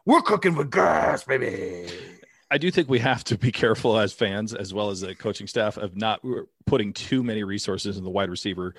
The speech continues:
Speaker 2: uh, bucket either. I mean, we're talking about signing free agents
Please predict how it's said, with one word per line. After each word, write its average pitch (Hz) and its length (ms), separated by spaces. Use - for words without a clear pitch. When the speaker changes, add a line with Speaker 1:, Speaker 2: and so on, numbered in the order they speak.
Speaker 2:
uh, 92 160
bucket 90 380
either. 90 300
I 87 60
mean, 95 160
we're 107 80
talking 107 300
about 95 240
signing 107 320
free 101 240
agents 98 320